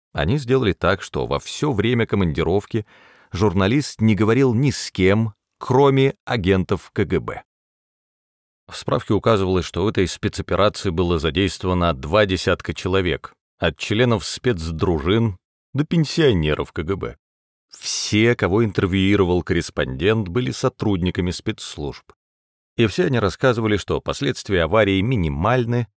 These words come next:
а население с восторгом воспринимает отличную работу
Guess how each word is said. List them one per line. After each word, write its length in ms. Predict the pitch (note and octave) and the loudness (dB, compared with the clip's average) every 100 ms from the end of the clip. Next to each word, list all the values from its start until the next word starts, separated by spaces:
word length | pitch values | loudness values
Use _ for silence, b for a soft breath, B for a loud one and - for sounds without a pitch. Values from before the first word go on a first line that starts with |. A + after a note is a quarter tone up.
| _ _ | _ _
а 100 | - | -2
население 480 | G#2 G2 D3 D3+ D3 | 0 0 0 0 0
с 180 | - - | -2 -2
восторгом 960 | C3+ C#3+ - - - C#3 C3 A2+ A#2+ A2+ | -2 -2 -4 -8 0 4 4 4 2 2
воспринимает 760 | G#2 - F2+ E2+ G#2 A2+ G#2 | 0 0 0 2 4 4 4
отличную 920 | A2 - - F#2 B2+ A#2+ - A#2 A2+ G2+ | 0 -2 -4 0 0 -2 -6 -2 0 2
работу 580 | E2 D2 G#2+ A2 G#2 | 2 2 2 2 -4